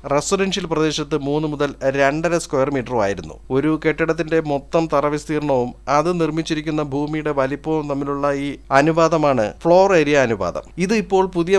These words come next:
മാസ്റ്റർ പ്ലാൻ പ്രകാരം പിൻവലിച്ചിട്ടുണ്ട്. മറ്റൊന്ന്, നേരത്തെ അഞ്ച് മീറ്റർ വീതിയുള്ള റോഡിന് വശത്ത് എണ്ണായിരം സ്ക്വയർ മീറ്റർ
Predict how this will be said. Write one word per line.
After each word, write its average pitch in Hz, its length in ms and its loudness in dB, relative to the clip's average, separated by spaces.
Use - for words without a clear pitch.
മാസ്റ്റർ 160 320 0
പ്ലാൻ 165 220 4
പ്രകാരം 143 420 2
പിൻവലിച്ചിട്ടുണ്ട്. 135 640 -4
മറ്റൊന്ന്, 185 420 0
നേരത്തെ 175 380 2
അഞ്ച് 175 260 0
മീറ്റർ 190 280 0
വീതിയുള്ള 170 380 0
റോഡിന് 160 320 -2
വശത്ത് 143 360 -2
എണ്ണായിരം 180 520 0
സ്ക്വയർ 160 280 -2
മീറ്റർ 151 220 -8